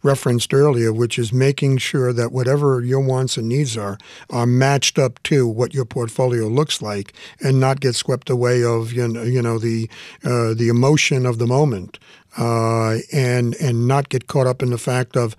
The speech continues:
you know, woulda, coulda, shoulda, those kind of things, and, and just really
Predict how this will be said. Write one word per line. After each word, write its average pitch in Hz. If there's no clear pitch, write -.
you 135
know, 113
woulda, 131
coulda, 120
shoulda, 127
those 143
kind 135
of 120
things, 139
and, 120
and 135
just 131
really 131